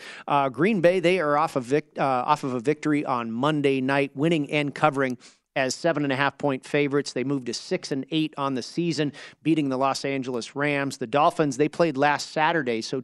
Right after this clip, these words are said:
two more days of extra rest for Miami than the Packers. The Dolphins, they covered the number, but they lost to the Buffalo Bills thirty-two to twenty-nine. You could say it's really a must-win for both of these teams here. Miami is currently in the final wild card spot in the A F C.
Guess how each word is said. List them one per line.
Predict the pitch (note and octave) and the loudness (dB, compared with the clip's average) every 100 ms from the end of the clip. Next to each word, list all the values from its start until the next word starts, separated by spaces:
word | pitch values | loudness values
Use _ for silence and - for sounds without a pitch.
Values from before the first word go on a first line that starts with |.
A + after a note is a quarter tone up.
| - | -8
two | - A#3+ | -4 0
more | A#3+ F#3+ D#3+ | 2 2 2
days | D3+ D#3 C3+ - - - - | 2 2 0 -4 -12 -20 -2
of | C#3+ A#2+ | -2 2
extra | D#3+ - - C3+ | 0 0 0 2
rest | B2+ D3 C3+ - | 4 4 2 -4
for | - D3 | 0 2
Miami | C3+ B2 B2 D3 C3+ | 2 2 0 0 0
than | A#2+ C3 | 0 -2
the | A2+ | -2
Packers. | - C3+ C#3 A#2+ A2 | 0 0 2 -2 -4
The | A#2+ | 0
Dolphins, | C3 D3 - B2 | 2 2 0 -2
they | C3 | -2
covered | D3 - D3+ C3 | 0 0 0 0
the | B2+ | 0
number, | C#3+ C3 A2+ - - - | 0 0 -2 -6 -20 -8
but | C3+ | -2
they | C3 | 0
lost | A#2+ B2+ C#3+ D3 | 0 2 2 2
to | C#3+ | -2
the | B2+ | 0
Buffalo | C#3 - C3 B2+ | 0 0 0 -2
Bills | A#2 C#3+ D3 C3 A#2+ | 0 2 2 2 -2
thirty-two | - D#3 D#3+ D3 - D#3 C#3 B2 - - _ | 2 2 2 -2 2 2 4 0 -6 -20 _
to | B2+ | -8
twenty-nine. | - - D3 C#3 B2 B2+ C#3 A#2+ A#2+ | -6 -2 0 0 0 2 2 0 -2
You | A#2+ | -2
could | C3 | -6
say | - G#3 | -2 0
it's | G#3+ - | 0 0
really | D#3 G3+ D3+ | 2 2 2
a | C3 | 2
must-win | C#3 E3+ - C#3+ E3+ | 4 2 2 0 0
for | D#3 A#2 | 0 -2
both | A2 E3 G#3 | 2 0 0
of | D3 | -2
these | B2 - | -2 -4
teams | - B2+ A#2+ | -6 -4 -4
here. | - B2 | -4 -4
Miami | A#2+ A#2 C3 F3 D3+ | -2 -4 -2 -2 -2
is | B2+ | -4
currently | - E3 E3 D3 C#3 | -2 0 0 -2 -2
in | |
the | B2 | -2
final | - D#3 F3 D#3+ | 0 2 2 4
wild | D3 D#3+ D#3+ | 4 2 2
card | C#3+ D3+ C#3+ | 2 2 2
spot | - D3+ D3+ | 0 2 2
in | |
the | B2+ B2 | -2 0
A | C#3+ | 0
F | D3 | 0
C. | - - D3+ | -2 -2 0